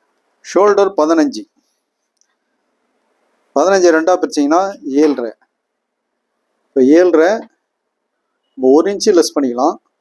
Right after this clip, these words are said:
இது வந்து கழுத்து வந்து பாத்தீங்கன்னா எட்டு இன்ச்சுன்றதுனால. இப்போ வந்து பாத்தீங்கன்னா ஆர்ம் ஹோல் இறக்குறது பாத்தீங்கன்னா நம்மளுக்கு கை சுற்றளவு எடுத்துக்கலாம். கை சுற்றளவு வந்து பன்னெண்டரை, பன்னெண்டு இல்ல பாதி, ஆறே கால். இந்த ஆறே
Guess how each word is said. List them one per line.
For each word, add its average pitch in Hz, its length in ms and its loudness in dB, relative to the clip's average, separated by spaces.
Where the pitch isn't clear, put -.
இது 139 140 0
வந்து 170 180 2
கழுத்து 170 300 0
வந்து 143 180 -2
பாத்தீங்கன்னா 135 340 -4
எட்டு 143 200 0
இன்ச்சுன்றதுனால. 127 640 -2
இப்போ 165 180 0
வந்து 196 160 0
பாத்தீங்கன்னா 180 340 0
ஆர்ம் 208 220 0
ஹோல் 196 180 2
இறக்குறது 151 340 -2
பாத்தீங்கன்னா 143 300 -2
நம்மளுக்கு 135 400 -6
கை 180 60 2
சுற்றளவு 156 360 2
எடுத்துக்கலாம். 127 440 -4
கை 170 160 2
சுற்றளவு 170 300 0
வந்து 175 220 0
பன்னெண்டரை, 143 360 -2
பன்னெண்டு 175 340 0
இல்ல 147 100 0
பாதி, 160 240 0
ஆறே 160 160 2
கால். 113 160 -2
இந்த 131 220 -4
ஆறே 185 140 4